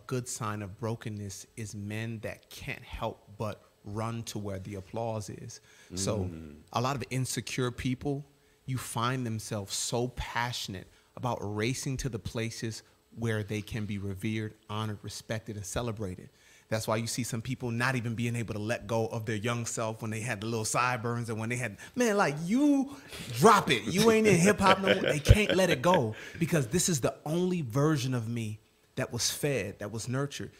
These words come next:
Speaker 1: This was the only version of me that I allowed you to see. So imagine
Speaker 2: Mm.
Speaker 1: how malnourished and underdeveloped the person, the, the authentic person could be or are. I, I'm thinking of,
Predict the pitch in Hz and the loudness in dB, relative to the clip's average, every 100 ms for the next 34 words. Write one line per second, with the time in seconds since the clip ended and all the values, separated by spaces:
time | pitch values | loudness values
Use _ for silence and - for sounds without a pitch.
0 | _ 135 - 139 - 104 - 135 156 147 | _ -10 -6 -6 -6 -10 -6 -2 0 0
1 | 110 135 139 127 117 113 110 110 117 110 | 2 2 0 -2 -4 -4 -6 -6 -6 -6
2 | 107 113 110 127 117 117 104 - 131 101 | -6 -8 -6 -4 -4 -4 -4 -6 -6 -6
3 | - 127 104 107 135 160 147 156 - - | -6 -6 -6 -6 -4 -4 -4 -6 -8 -16
4 | - 131 120 104 104 127 147 147 120 127 | -6 -2 -2 -2 -2 -2 -2 -2 0 2
5 | 117 101 - - - - _ _ 113 113 | 2 0 -6 -8 -10 -18 _ _ -8 -8
6 | - 120 147 165 135 123 107 135 107 87 | -6 -2 0 0 0 -2 0 0 -2 -8
7 | - - - - _ _ _ 123 - - | -12 -12 -14 -16 _ _ _ -2 6 6
8 | 156 170 175 - 120 110 104 _ _ 160 | 8 4 4 0 0 -2 -6 _ _ -4
9 | - 120 156 131 135 - 185 226 - - | -2 -2 -2 0 -2 -2 0 0 -2 -4
10 | - 104 - - 104 - _ _ - - | -6 -6 -8 -12 -14 -20 _ _ -8 -4
11 | 233 120 107 95 - - 156 - 135 160 | -4 -4 -4 -4 -2 4 4 4 2 2
12 | 120 101 - - - 143 151 160 190 175 | 2 -2 -8 -14 -2 0 0 -2 -2 0
13 | 156 | -4